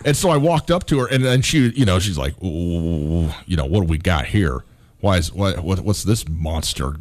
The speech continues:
want to talk to me about?" And I was just like, "Did you go to Western?" She's like, "Oh, no, it's a friend of mine." I was like, "Oh, okay." Well, I went, and then that was the end of it. So fairly anticlimactic as it turned out.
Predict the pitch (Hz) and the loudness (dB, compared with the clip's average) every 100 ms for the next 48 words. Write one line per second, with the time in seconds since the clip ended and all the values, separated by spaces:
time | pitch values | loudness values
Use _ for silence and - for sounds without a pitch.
0 | - _ 92 85 76 64 - - 87 - | -14 _ -6 -2 -2 -2 -6 -2 -2 0
1 | 82 73 71 76 - - - - 85 80 | 0 0 0 -2 -4 -18 -18 -4 -4 -2
2 | - 78 - - 190 240 214 135 165 - | -4 -4 -4 -6 -2 0 0 0 0 0
3 | 180 - 92 80 104 98 95 78 80 78 | -4 -2 -2 -2 0 2 2 2 2 0
4 | - - 73 - 78 76 76 69 65 55 | -4 -10 -12 -8 -4 -2 -2 -2 -4 -6
5 | 57 53 - - 57 - - 50 64 71 | -8 -8 -10 -8 -8 -8 -10 -8 -4 0
6 | 76 69 67 76 69 67 62 57 57 58 | 0 0 -2 -2 -2 -2 -6 -8 -6 -6
7 | 57 50 50 - 55 - - - 95 82 | -4 -6 -8 -6 -6 -8 -20 -2 0 2
8 | 65 80 - 58 - 55 60 57 55 - | 0 -2 -4 -6 -6 -6 -6 -6 -8 -8
9 | - - - - 50 52 - - | -8 -10 -10 -8 -6 -6 -8 -12